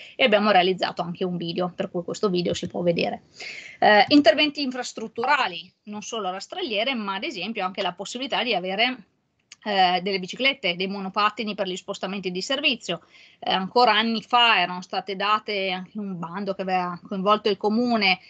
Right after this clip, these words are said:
tutta una serie di biciclette. Oggi, quindi dati alla mano, le biciclette in forza in Ateneo, alcune delle quali comprate anche dai dipartimenti, sono circa un'ottantina. Abbiamo quattro monopattini che il servizio sostenibilità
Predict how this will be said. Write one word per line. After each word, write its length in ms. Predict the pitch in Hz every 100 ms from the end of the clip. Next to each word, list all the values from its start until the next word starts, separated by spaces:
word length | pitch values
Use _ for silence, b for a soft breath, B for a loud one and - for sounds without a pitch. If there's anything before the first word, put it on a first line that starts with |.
| B -
tutta 220 | 220 208
una 120 | 196
serie 240 | 220 214
di 80 | 185
biciclette. 840 | 185 196 349 233 277 - 311 311 _
Oggi, 680 | 240 226 208 180 202 269 302
quindi 240 | 226 196 185
dati 280 | 208 208
alla 200 | 196 277
mano, 340 | 262 196 247 214
le 120 | 180
biciclette 680 | 185 - 190 202 208 - 190
in 240 | 185 220
forza 600 | - 233 214 196 - 196
in 160 | 180 180
Ateneo, 600 | 180 202 214 196 170 170 B B
alcune 340 | 190 - 233
delle 160 | 180 170
quali 240 | 220 208
comprate 400 | 185 180 180 196
anche 240 | 180 190 190
dai 140 | 185
dipartimenti, 640 | 190 190 180 226 254 233
sono 180 | 175 185
circa 320 | 190 226 196
un'ottantina. 640 | 196 180 - 392 220 180 226
Abbiamo 300 | 208 175 185
quattro 320 | 226 - 196
monopattini 720 | 185 262 - 147 - 214 240
che 60 | -
il 60 |
servizio 460 | - 202 220 233 170
sostenibilità 880 | 170 180 - 233 277 440 - 185